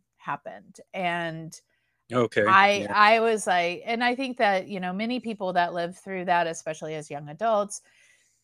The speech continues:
Speaker 1: it was, it was a big moment,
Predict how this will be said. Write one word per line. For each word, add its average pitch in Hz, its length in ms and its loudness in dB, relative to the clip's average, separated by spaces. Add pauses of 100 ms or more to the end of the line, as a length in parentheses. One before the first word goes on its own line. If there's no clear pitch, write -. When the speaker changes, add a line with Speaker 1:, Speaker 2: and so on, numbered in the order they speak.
(360)
Speaker 1:
it 220 160 4
was, 262 540 2
it 214 80 -4
was 254 180 0
a 277 60 0
big 240 260 2
moment, 190 680 -2